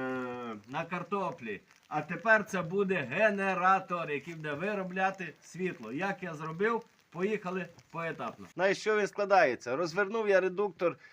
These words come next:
е, Жигуля оцей. Він стояв у мене на розкидач добрив сюди, уверх.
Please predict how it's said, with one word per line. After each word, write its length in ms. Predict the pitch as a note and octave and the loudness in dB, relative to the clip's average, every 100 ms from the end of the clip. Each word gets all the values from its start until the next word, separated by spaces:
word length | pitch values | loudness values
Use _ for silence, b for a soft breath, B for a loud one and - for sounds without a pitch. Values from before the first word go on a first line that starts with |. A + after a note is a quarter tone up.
| B - | B -2
е, 500 | C3+ C3+ C3 B2 A#2+ | 4 6 6 4 0
Жигуля 600 | C3+ E3 E3+ F#3+ G3+ G3+ | 0 2 4 6 8 8
оцей. 500 | F#3+ F3 F#3+ G3 F#3+ b _ D#3+ | 8 6 6 6 6 b _ -2
Він 140 | G3 | 0
стояв 460 | - F3+ E3+ E3 D#3+ | 0 2 4 4 4
у 40 | |
мене 320 | D#3+ D#3+ D3+ | 2 2 2
на 140 | D#3 D#3 | 2 2
розкидач 460 | D#3 F3 E3+ D#3+ | 0 -2 2 2
добрив 420 | C3+ E3 C3+ C#3 | 2 0 0 -2
сюди, 480 | - E3+ D#3+ D3+ G2 b b b - | -2 -2 4 4 4 b b b 0
уверх. 480 | D#3 E3 G#3+ G#3 | 4 8 10 8